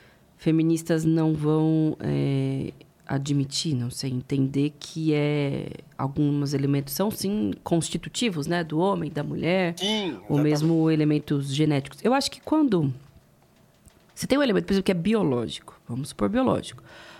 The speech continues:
Speaker 1: a capacidade reprodutiva, por exemplo, é...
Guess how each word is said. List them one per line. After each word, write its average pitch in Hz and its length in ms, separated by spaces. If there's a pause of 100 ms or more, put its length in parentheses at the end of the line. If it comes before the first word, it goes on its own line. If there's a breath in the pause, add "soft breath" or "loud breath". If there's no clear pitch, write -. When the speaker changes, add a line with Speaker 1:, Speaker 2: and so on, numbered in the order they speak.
Speaker 1:
a - 80
capacidade 175 540
reprodutiva, 202 1120
por - 160
exemplo, - 520
é... - 100